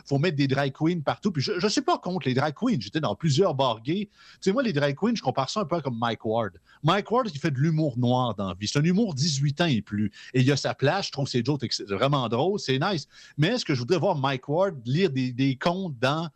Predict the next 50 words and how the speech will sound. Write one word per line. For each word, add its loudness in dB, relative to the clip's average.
des, 2
dans 2
des 2
librairies 2
pour 0
enfants ? -2
Non, 2
pas 0
que -4
j'aime 0
pas 0
Mike -2
Ward, 2
c'est -2
que -2
c'est 0
pas 0
sa -6
place. -4
Les 4
drag 2
queens, 0
un 2
peu 0
comme -2
dans 2
les 2
cabarets, 0
whatever, 0
c'est -6
parfait, -2
j'adore 0
ça. -2
Mais 2
dire 0
que 0
ça, -2
c'est, -10
être -2
contre 0
ça, 0
t'es 0
rendu 0
contre 0
l'homo-, 0
euh, -4
t'es 2
anti, 0
anti-gay, 0
whatever, 2